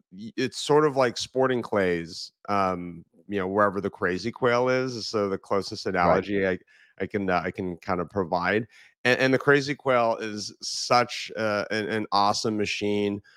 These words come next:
Speaker 1: Um, you know, I know the owner, Barry, and, and, uh,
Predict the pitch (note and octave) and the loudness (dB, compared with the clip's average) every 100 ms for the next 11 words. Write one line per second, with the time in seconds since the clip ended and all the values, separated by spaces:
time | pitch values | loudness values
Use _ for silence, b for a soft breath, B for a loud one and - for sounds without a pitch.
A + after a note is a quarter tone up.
0 | b - G2 F#2+ F2+ F2 E2+ - G#2+ G#2+ | b -4 0 2 0 -2 -6 0 2 4
1 | A2 G#2 G#2+ G#2 G2 A2 A2 A2 G#2+ G#2 | 2 2 2 2 2 4 6 6 4 2
2 | G#2 F#2 C#2+ F#2 F2+ E2 F2+ F2 E2+ | 0 -2 -6 -8 -10 -6 -2 -2 -4